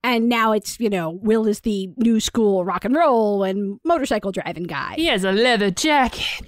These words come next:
Speaker 1: But in, in, in that sort of, like, move, Geordi's World War Two sort of grounding has kind of faded into the background.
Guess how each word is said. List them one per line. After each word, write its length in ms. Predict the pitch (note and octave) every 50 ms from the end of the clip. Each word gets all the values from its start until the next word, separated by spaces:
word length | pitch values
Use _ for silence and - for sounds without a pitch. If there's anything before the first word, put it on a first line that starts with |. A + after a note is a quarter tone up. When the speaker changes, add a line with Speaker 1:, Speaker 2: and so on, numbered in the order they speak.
| - - -
Speaker 1:
But 300 | C#4 C4 D#4 C#4+ A#3+ - _ _ -
in, 400 | D#4+ F4+ F#4+ G#4 G4+ F4+ D#4+ - _
in, 300 | E4 F4+ F#4 F#4 F4+ - -
in 280 | D#4+ F4 F#4+ F#4 F4+ D#4
that 420 | C#4 C4+ B3+ B3 B3 B3 - -
sort 380 | - - - C4 B3 A#3 A#3 A3
of, 320 | G#3+ G#3+ G#3 G3+ F#3+ F#3
like, 340 | G3 G3+ F#3+ F#3 F#3 - F#3+
move, 760 | G3 G#3 A#3 C4 B3+ B3 A#3+ G#3 F3+ D#3+ C3 D3+ E3 - - _ _ _ - C4 A#3+ G#3 - - B3+
Geordi's 720 | G3+ - - C#4+ D#4+ E4+ F#4 F4+ F4+ D#4 C#4+ C#4+ B3+ -
World 480 | G#3+ G#3 A#3+ B3+ B3 C4 C#4+ C#4+ A3+ G#3+
War 320 | G3 G#3+ A3 A3 A3 A3
Two 920 | A3 - - - - - A3 A3+ A3 G#3+ G#3+ G#3 G#3 G3 F3+ F3 E3+ D#3+ - - - - _ -
sort 260 | - - B3+ A#3 A3
of 180 | A3 G3+ F#3+
grounding 840 | - - F3 F3 E3+ E3 G3 G3+ G#3 G3 G3+ G3 G3 F#3+ F#3 F3 E3 D#3
has 300 | - - G#3 G3+ F#3+ -
kind 340 | - - A3+ A3+ A#3+ A3
of 100 | A3 G#3+
faded 520 | - - - - G#3 G3+ G3+ G3 G3+ F#3+ F#3+
into 180 | F3+ F#3+ - -
the 100 | G3+ F#3
background. 520 | - F3+ F3 E3+ - - G3 F3+ F3 F3+